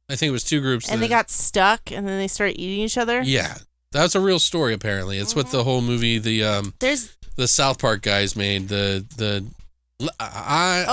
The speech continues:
Speaker 1: uh,
Speaker 2: ha-, Cannibal
Speaker 1: Cannibal the Musical.
Speaker 2: Musical, yeah.
Speaker 1: Yeah.
Speaker 2: Yeah, 'cause there's an actual,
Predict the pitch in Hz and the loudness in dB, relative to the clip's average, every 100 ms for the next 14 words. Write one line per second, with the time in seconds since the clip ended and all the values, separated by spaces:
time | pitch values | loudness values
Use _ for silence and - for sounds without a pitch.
0 | 254 254 - - 285 285 262 262 240 233 | 2 0 -4 -2 -2 0 0 0 0 -2
1 | 233 226 214 214 208 202 196 196 202 170 | -4 -4 -4 -6 -6 -8 -8 -8 -4 0
2 | 165 143 123 123 117 110 101 240 - - | 2 0 0 0 0 -2 -4 -2 -4 -6
3 | - 170 170 107 98 - - - - - | -10 -6 -4 -4 -4 -8 -14 -16 -18 -18
4 | - 320 320 - - 320 285 269 277 - | -4 0 2 2 2 2 2 2 0 2
5 | 294 240 220 196 | 4 4 2 -2